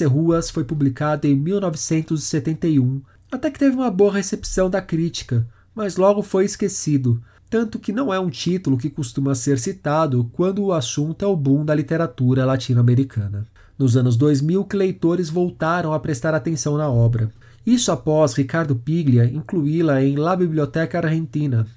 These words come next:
série Clássicos, uma coleção de vinte e quatro títulos publicada pelo jornal Clarim. Agora, esse Ruas chega ao Brasil. Quem falou sobre o livro foi Mariana Sanches, que o traduziu para o português.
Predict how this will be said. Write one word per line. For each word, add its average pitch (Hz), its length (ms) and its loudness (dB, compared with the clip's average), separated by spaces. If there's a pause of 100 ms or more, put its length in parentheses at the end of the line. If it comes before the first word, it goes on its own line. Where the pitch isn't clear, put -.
série 190 460 0
Clássicos, 117 760 -2 (360)
uma 208 120 -2
coleção 180 540 2
de 156 140 0
vinte 180 280 -2
e - 40 -10
quatro 135 340 -2
títulos 127 560 -2
publicada 156 720 -2
pelo 160 280 2
jornal 135 500 2
Clarim. 117 440 0 (360)
Agora, 131 600 4
esse 135 240 2
Ruas 139 460 4
chega 190 220 0
ao 185 80 2
Brasil. 139 500 2 (260)
Quem 123 200 -2
falou 139 340 4
sobre 156 260 0
o 175 40 4
livro 202 340 -2
foi 214 180 -2
Mariana 214 440 0
Sanches, 175 760 -4
que 233 160 -4
o 233 60 -2
traduziu 143 600 4
para 139 200 0
o 135 40 0
português. 123 800 -4